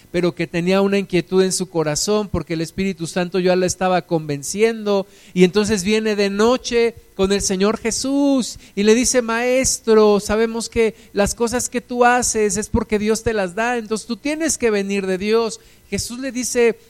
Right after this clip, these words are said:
"Déjate de cosas, Nicodemo, nadie puede entrar en el reino de Dios si no nace del agua y del Espíritu".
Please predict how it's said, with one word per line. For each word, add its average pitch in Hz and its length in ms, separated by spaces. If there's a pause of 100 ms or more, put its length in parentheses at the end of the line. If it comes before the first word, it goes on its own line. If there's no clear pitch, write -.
"Déjate 233 420
de 202 140
cosas, 208 420
Nicodemo, 170 540
nadie 226 300
puede 226 240
entrar 214 300
en 202 100
el 190 80
reino 190 300
de 180 100
Dios 185 240
si 185 140
no 175 100
nace 175 320
del 156 180
agua 165 220
y 160 60
del 139 160
Espíritu". 151 580